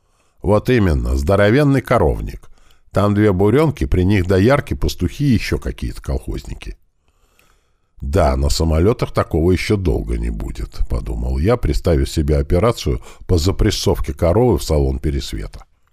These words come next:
В Лондон мы приплыли утром, выгрузили свой автопарк, две мои хаки и бронированный лимузин императрицы. Начали потихоньку прощаться. Я направился к де Хевиленду,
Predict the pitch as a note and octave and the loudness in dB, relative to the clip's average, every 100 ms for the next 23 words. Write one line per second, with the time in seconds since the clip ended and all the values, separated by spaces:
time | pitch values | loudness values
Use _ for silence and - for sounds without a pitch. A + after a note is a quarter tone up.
0 | _ _ _ _ _ _ _ _ _ _ | _ _ _ _ _ _ _ _ _ _
1 | _ _ _ - - - - - - - | _ _ _ -20 -20 -20 -20 -20 -20 -12
2 | - G2 D#3 G3+ F#3 D#3+ B2 B2+ B2 D3+ | -2 2 4 4 2 2 2 2 2 4
3 | F3 E3 D#3+ - D#2+ D2+ D2 B1+ A1 - | 4 4 0 0 -2 0 0 -2 -4 -12
4 | - - - _ B2+ D#3+ A2+ G#2 E2+ F2+ | -20 -20 -20 _ 0 2 2 2 4 2
5 | F2+ F2+ E2 C#2+ - D2 - B2+ - - | 0 0 0 0 -2 -2 0 -2 -4 -20
6 | _ _ _ - F2+ A2+ A2+ G#2 D#2+ C#2+ | _ _ _ -10 0 2 4 4 2 0
7 | E2 D2 D#3 F3 G#2 E2+ E2 A#2+ C3 A#2 | 0 0 0 2 2 2 2 2 2 2
8 | F#2+ E2 D#2+ D#2+ E2+ F2 E2+ E2+ F2 - | 2 2 2 2 2 0 0 2 0 -2
9 | - - - - - _ _ _ _ - | -6 -8 -12 -14 -18 _ _ _ _ -8
10 | C3 E3+ - - C3+ F#2 - - B2 - | -2 0 2 0 2 -2 -2 -2 -2 -2
11 | B2 B2 - - - - - - _ _ | -2 0 0 -4 -6 -8 -14 -16 _ _
12 | _ _ _ C#2+ E2+ D3 D#3+ - G2+ A#2 | _ _ _ -2 0 2 2 2 4 2
13 | - A#2+ A#2+ - F2+ B1+ B1 A#1 B1+ B1 | 2 0 0 2 2 2 0 -2 -4 -8
14 | - | -12